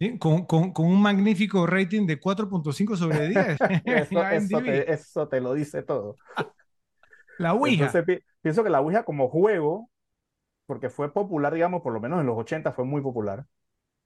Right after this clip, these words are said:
Speaker 2: eh, pues ya no creo que sea un juego que ningún padre le regale a un hijo para, <laughs> para la Navidad o para el cumpleaños.
Speaker 1: Muy cierto, muy cierto.
Speaker 2: Y lo último que traigo que envejeció mal,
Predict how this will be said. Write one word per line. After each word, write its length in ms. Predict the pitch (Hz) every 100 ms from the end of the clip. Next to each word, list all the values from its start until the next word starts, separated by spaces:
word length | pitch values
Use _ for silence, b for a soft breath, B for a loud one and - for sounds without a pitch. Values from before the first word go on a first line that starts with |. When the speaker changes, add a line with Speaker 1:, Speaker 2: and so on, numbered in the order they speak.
| _ _ _ -
Speaker 2:
eh, 160 | 120
pues 260 | 113 120 110
ya 240 | 123 135
no 200 | 139 151
creo 160 | 160 170
que 100 | 151
sea 120 | 156
un 60 | 143
juego 220 | 156 151
que 100 | 135
ningún 340 | 123 120 135
padre 320 | - 143 135 131
le 100 | 117
regale 320 | 110 110 120
a 20 |
un 100 | 123
hijo 160 | 123 120
para, 180 | 104 92
<laughs> 200 | - 117
para 200 | 110 110
la 80 | 107
Navidad 440 | 104 98 107 127
o 60 | 123
para 140 | 110
el 60 | 107
cumpleaños. 440 | 101 101 101 87 _ _ _ -
Speaker 1:
Muy 160 | 175 170
cierto, 380 | - 135 113 135
muy 140 | 147
cierto. 320 | 143 117 - - _ _ _ _ _ -
Speaker 2:
Y 260 | 143 151
lo 100 | 147
último 320 | 156 170 208 170
que 60 |
traigo 220 | 143 160 180
que 60 |
envejeció 500 | 151 127 127 - 156
mal, 380 | 151 160 180 196